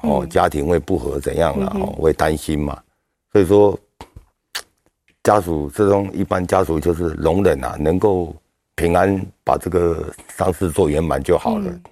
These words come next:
Speaker 2: 但是整个就是比较不透明化的。
Speaker 1: 对啊，
Speaker 2: 嗯哼。
Speaker 1: 就价钱根本没有，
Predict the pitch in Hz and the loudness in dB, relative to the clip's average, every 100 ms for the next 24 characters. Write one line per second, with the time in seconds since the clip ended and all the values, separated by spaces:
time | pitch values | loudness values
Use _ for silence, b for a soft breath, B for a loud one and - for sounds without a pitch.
0 | _ _ 339 339 320 233 170 175 170 220 | _ _ -2 0 2 0 2 -2 -2 -2
1 | 233 175 196 202 233 - 233 180 160 151 | -2 -2 -2 -2 -4 0 2 2 0 -8
2 | - 185 143 - - 247 _ _ 85 71 | 0 0 0 -8 -8 -12 _ _ 2 2
3 | - - - 98 190 117 - _ _ _ | 2 -6 -4 -2 0 0 -2 _ _ _
4 | _ - 104 82 87 104 - _ _ _ | _ 4 4 2 -2 -2 -6 _ _ _
5 | _ _ 147 135 98 117 143 101 95 | _ _ 2 4 4 6 4 4 -2